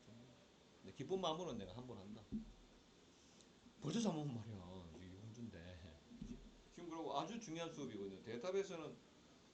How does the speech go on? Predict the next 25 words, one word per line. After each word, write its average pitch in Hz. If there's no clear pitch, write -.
골조예요, 226
골조. 120
이제 101
우리 117
정보 160
시스템의 123
골조에 196
해당하는 95
겁니다. 78
너무 147
심하게 175
중요한 90
거예요. 73
이제 -
조직에 156
있는 127
모든 147
정보를 147
다 113
담고 107
있는 104
그릇이거든. 87
자, 95
이거는 247
봐봐. 160